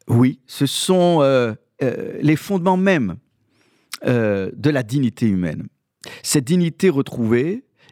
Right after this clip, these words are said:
il va falloir que les enfants d'Israël puissent, euh, aborder avec force la question de la transmission au sein de la cellule familiale.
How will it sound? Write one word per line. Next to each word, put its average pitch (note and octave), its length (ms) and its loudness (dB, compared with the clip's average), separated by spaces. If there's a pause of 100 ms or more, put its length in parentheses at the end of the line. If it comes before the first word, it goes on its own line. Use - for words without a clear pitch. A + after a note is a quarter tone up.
il B2+ 80 4
va C3+ 60 2
falloir E3 220 0
que - 80 -10
les C3 80 0
enfants D#3 260 -2
d'Israël C#3+ 440 -2
puissent, B2+ 600 -2
euh, G2 200 2 (540)
aborder C3+ 880 -4 (440)
avec A#2 540 -2
force - 920 -6 (220)
la B2+ 140 0
question - 440 -4
de A#2+ 40 0
la A#2 80 0
transmission C#3+ 580 -4 (640)
au A#2+ 80 2
sein B2+ 220 -2
de A2+ 40 2
la A2 60 0
cellule A2+ 280 0
familiale. A#2+ 600 0